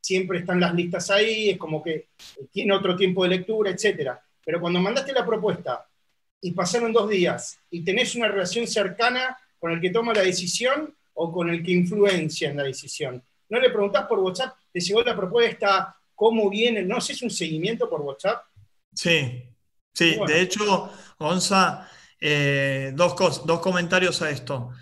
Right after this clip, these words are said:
Speaker 1: Dale.
Speaker 2: Lo primero, que no lo había pensado, pero, eh, podrías reforzar lo que se manda por mail, también adjuntarlo a la propuesta de WhatsApp, hacer las dos al mismo tiempo.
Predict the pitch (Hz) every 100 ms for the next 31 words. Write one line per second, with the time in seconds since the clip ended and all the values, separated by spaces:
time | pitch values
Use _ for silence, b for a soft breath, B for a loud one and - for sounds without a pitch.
0 | B 139 139 147 147 156 156 208 254 262
1 | 190 160 170 208 220 190 170 156 - 208
2 | 156 170 190 b b b b _ _ 156
3 | 151 156 151 151 147 147 147 147 180 -
4 | 147 147 143 123 156 180 208 220 185 170
5 | 185 165 - 185 151 143 143 - 151 175
6 | 202 185 160 160 202 294 208 160 175 214
7 | 190 - 170 170 233 247 180 151 147 147
8 | 185 185 165 160 165 254 - 147 139 185
9 | 190 170 180 180 170 175 180 170 143 120
10 | 135